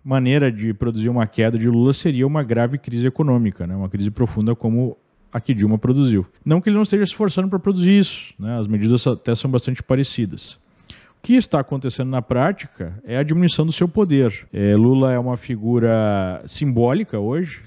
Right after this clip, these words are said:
tem cada vez menos poder, e o poder reside no Congresso e principalmente no Supremo, né, na velha oligarquia de sempre. Então, Lula, é, foi utilizado aí como uma forma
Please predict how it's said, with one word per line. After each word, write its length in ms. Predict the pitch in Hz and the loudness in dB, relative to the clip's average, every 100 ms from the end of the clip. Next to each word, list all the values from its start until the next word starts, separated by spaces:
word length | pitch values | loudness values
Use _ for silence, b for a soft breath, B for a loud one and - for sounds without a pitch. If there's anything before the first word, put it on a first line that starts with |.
| _ | _
tem 220 | 107 101 | -4 -4
cada 260 | 113 107 101 | -2 0 2
vez 160 | 110 | 2
menos 240 | 113 110 104 | 0 -2 -2
poder, 460 | 120 92 95 185 - - _ _ B B B B | -2 0 0 -2 -6 -20 _ _ B B B B
e 80 | 170 | 0
o 40 | |
poder 360 | 226 185 135 139 | 0 0 0 0
reside 640 | 165 123 117 110 120 127 b b b b | 0 -2 -4 -4 -4 -4 b b b b
no 80 | 120 | -4
Congresso 800 | 151 143 104 104 110 - 135 120 | 0 2 4 2 0 -6 -8 -8
e 320 | 107 110 95 - _ _ | -4 -4 -4 -8 _ _
principalmente 480 | 127 117 117 104 - | -2 0 2 0 0
no 280 | 110 117 110 | 0 0 -2
Supremo, 560 | - 117 117 117 92 80 - | -4 0 0 0 -2 -10 -16
né, 280 | 92 101 | -12 -12
na 160 | 95 95 | -8 -6
velha 340 | 95 98 104 | -2 0 0
oligarquia 580 | 110 110 107 104 - 98 | 0 0 2 0 -2 -4
de 100 | 104 | -4
sempre. 380 | - 117 104 - - | -2 -2 -2 -8 -6
Então, 880 | 110 107 131 135 143 143 139 127 117 | -4 0 2 2 0 -2 -2 -2 -2
Lula, 840 | 127 143 143 139 131 120 107 98 - _ _ b b b | 2 4 4 2 2 0 -2 -6 -12 _ _ b b b
é, 180 | - 101 | -8 -4
foi 160 | - 131 | 0 0
utilizado 680 | - 139 127 120 123 131 | 0 -2 0 0 0 0
aí 100 | 117 | -2
como 220 | 120 127 127 | -2 -8 -6
uma 160 | 131 | -6
forma 580 | - 113 110 110 117 117 | -4 0 2 2 0 -2